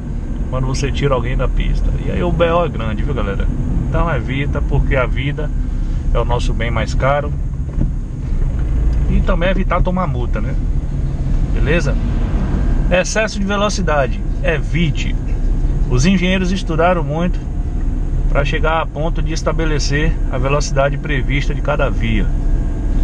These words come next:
o que é levado em consideração pra se chegar ao entendimento de que uma referida velocidade é adequada para aquele trecho. Curvas,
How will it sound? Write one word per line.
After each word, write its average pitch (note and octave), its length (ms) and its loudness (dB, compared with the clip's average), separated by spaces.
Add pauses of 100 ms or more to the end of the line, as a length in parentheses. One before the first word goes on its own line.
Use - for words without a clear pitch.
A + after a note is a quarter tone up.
(220)
o E3 80 4
que G#3 100 4
é G#3+ 60 4
levado G3+ 340 2
em - 20 0
consideração F#3 840 0
pra F3 160 0
se G3 140 0
chegar E3 280 0
ao F3 80 0
entendimento E3 640 0
de D3 200 0
que D3 440 2
uma D3 240 2
referida D#3+ 640 2
velocidade D3 640 0
é C#3+ 40 2
adequada C#3 600 0
para C#3 200 -2
aquele - 240 -4
trecho. B2 480 -2 (1080)
Curvas, F3 920 2